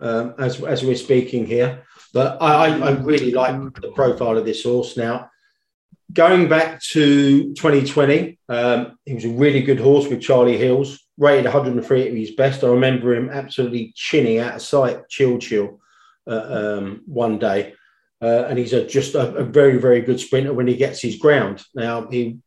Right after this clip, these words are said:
he's, uh, had two starts for Scott Dixon. Uh, the first start was in the Beverley Bullet, when he had no chance of forties,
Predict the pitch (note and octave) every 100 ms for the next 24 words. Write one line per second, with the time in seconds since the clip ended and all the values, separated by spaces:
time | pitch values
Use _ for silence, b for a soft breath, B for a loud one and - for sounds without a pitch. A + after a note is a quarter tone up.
0 | - C#3 A2+ - - C3 A#2 A2 B2+ -
1 | F3 D#3 - A2+ - A2 - C3+ - B2
2 | B2+ D#3+ D#3+ - _ B B B B -
3 | A2 A2 G2+ D#3+ D#3 - C#3+ C3+ A#2+ A#2+
4 | C3+ A2+ A2+ A2+ A#2+ C3+ C#3 A2 A2+ G#2+
5 | A#2+ A2 - B2 A#2 - C3+ A#2+ C#3+ C#3
6 | C#3